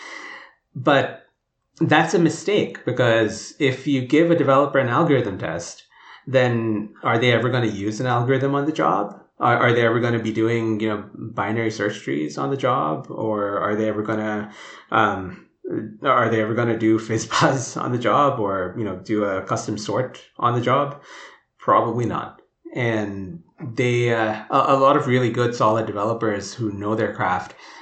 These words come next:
get filtered out because they never spent time on algorithms because they didn't see them as useful, or maybe they just found them intimidating. And, uh,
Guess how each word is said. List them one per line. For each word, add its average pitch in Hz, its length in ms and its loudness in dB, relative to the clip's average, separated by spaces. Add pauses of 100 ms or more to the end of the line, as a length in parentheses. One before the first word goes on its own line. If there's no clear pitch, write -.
(100)
get 120 160 2
filtered 113 360 -2
out 120 280 4
because 110 260 -6
they 104 80 -4
never 104 180 -2
spent 104 280 -4
time 107 180 -2
on 95 80 -8
algorithms 101 640 -2
because 92 460 -6
they 98 520 -4 (320)
didn't 107 240 -2
see 113 120 -2
them 117 160 -4
as 107 100 -6
useful, 104 300 -2
or 95 320 -4
maybe 101 220 -6
they 98 120 -4
just - 540 -8
found 104 300 -4
them 104 100 -4
intimidating. 101 640 -6 (840)
And, 127 320 2
uh, 117 320 2